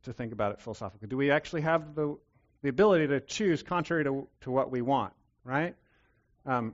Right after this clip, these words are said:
or, or in the end, are we always choosing what we want? So the idea that God's grace is relentless, that God comes in and, and comes after us, this,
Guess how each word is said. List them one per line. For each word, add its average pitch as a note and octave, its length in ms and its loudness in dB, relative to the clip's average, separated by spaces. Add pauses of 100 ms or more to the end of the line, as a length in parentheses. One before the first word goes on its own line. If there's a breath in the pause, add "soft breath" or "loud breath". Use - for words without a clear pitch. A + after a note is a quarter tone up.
(140)
or, D#3+ 160 2
or E3 320 2
in F#3 140 2
the E3+ 180 4
end, F3+ 180 2
are C#3+ 100 4
we C#3 140 2
always D#3+ 380 4
choosing C3+ 520 -2
what B2+ 380 -2
we A#2+ 160 -8
want? G#2+ 420 -10 (1120)
So F#3+ 120 2
the F3 140 4
idea G3+ 280 6
that E3 160 2
God's E3+ 360 6
grace D#3 440 4
is B2 160 -8
relentless, B2+ 520 -2
that B2+ 160 -10
God D#3 260 2
comes C#3+ 340 -4
in D3 260 2
and, B2+ 180 -6
and A#2+ 340 -10
comes B2+ 300 -6
after D3+ 400 2
us, C#3+ 160 2
this, - 340 -10